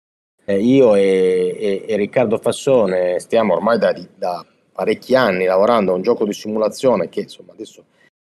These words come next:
in una fase di, di ormai molto avanzata e che, insomma, se tutto va bene verrà pubblicato prossimamente. È un gioco sulla,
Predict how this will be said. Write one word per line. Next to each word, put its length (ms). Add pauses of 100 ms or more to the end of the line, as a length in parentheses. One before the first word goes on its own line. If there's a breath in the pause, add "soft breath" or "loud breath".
(160)
in 80
una 120
fase 380
di, 280
di 240 (340)
ormai 260
molto 320
avanzata 640
e 40
che, 120
insomma, 380
se 160
tutto 260
va 100
bene 380 (440 loud breath)
verrà 800
pubblicato 720
prossimamente. 1040
È 80
un 140
gioco 340
sulla, 840